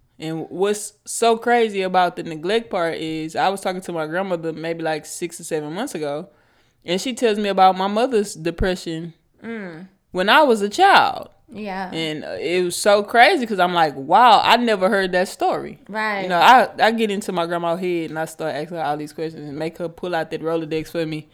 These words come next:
Speaker 2: Yeah.
Speaker 1: 'Cause I gotta know. And, uh, she was like, "I just remember one day I come to the house and you had ate all the popsicles out the house 'cause your mama didn't get out the bed and she wouldn't eat."
Speaker 2: Wow.
Speaker 1: She wasn't eating. And she was like, "I had to come, I would have to come over there and pray for my child and bathe her many a days 'cause she just was depressed." So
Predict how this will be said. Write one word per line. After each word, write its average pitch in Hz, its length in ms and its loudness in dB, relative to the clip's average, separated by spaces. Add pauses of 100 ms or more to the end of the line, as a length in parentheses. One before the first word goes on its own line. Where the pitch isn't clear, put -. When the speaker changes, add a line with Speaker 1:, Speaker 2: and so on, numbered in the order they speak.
(140)
Speaker 2:
Yeah. 190 300 -6
Speaker 1:
'Cause 180 120 -6
I 175 100 2
gotta 160 260 0
know. 180 420 -2 (420)
And, 175 200 -6
uh, 160 280 -4
she 214 120 -10
was 214 100 -10
like, 190 140 0
"I 262 120 0
just 285 180 -12
remember 247 300 -6
one 247 180 -2
day 240 100 2
I 247 120 2
come 254 220 -8
to 240 100 -4
the 247 80 -4
house 240 220 0
and 220 80 -8
you 269 100 -2
had 202 160 0
ate 214 100 -2
all 202 160 2
the 220 80 -4
popsicles 202 500 -4
out 185 160 -4
the 190 80 -8
house 214 260 -4
'cause 185 180 -10
your 180 100 -6
mama 196 240 -6
didn't 180 260 -6
get 170 120 -6
out 160 240 -6
the 175 60 -14
bed 180 380 -8 (380)
and 147 160 -10
she 165 140 -8
wouldn't 151 260 -6
eat." 202 220 -14 (240)
Speaker 2:
Wow. 185 600 -14
Speaker 1:
She 175 140 -8
wasn't 160 280 -6
eating. 165 420 -10
And 160 160 -14
she 185 120 -8
was 170 100 -8
like, 151 140 -2
"I 180 80 2
had 190 180 -2
to 160 80 -10
come, 165 240 -10
I 202 140 0
would 190 220 -8 (140)
have 180 200 -4
to 170 80 -14
come 175 160 -8
over 170 120 -6
there 165 200 -8
and 139 260 -14
pray 202 180 -2
for 190 140 -10
my 175 160 -2
child 170 460 0
and 139 140 -10
bathe 185 280 -2
her 170 180 -6
many 165 380 -6
a 143 80 -2
days 165 340 -2
'cause 151 160 -14
she - 140 -18
just 160 260 -14
was 131 120 -14
depressed." 160 480 -8
So 151 200 -10